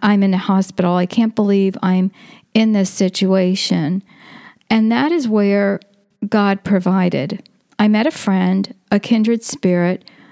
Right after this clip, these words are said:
who was there for remediation for her daughter. And somehow we connected and we became friends.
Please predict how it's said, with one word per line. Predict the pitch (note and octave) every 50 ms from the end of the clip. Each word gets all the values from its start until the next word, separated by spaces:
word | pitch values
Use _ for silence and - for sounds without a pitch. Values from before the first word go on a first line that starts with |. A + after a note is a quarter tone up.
| - - _
who | - - C#4
was | C4 D4 D4 -
there | C4 A3+ G#3+
for | G#3 - G#3+ G3
remediation | F#3+ F#3+ F#3+ G3 F#3+ G3 F#3+ F#3 F#3 F#3 - - F3+ F3+ F3
for | - F#3 F3+
her | F3+ F3 - A3+ A3+ A#3
daughter. | G#3 F#3+ E3+ E3+ E3+ - D3+ A#2+ - - _ _ - - - _ _ _ _ _
And | - A3+ A3 A3
somehow | - - - B3+ C4+ C#4+ C#4 - - G#3+ F#3+ F#3+ F3+ F3+ F#3+
we | F4+ F#3+ G#3 G#3+ G#3
connected | G#3 - - G3+ F#3+ G3 G#3+ A#3 A3 - - C#4 C4+ C4 - _ _ _ _ _ _ - - - _ _ _ _ -
and | A3 G#3+ G#3 G3+ G#3 G3 - -
we | - F#3+ G3 G3
became | - G#3 G3 - - - G3 F#3 F#3 F#3 F#3 F#3+ - -
friends. | - - - F3 F3+ F3 E3+ - - F3+ - - -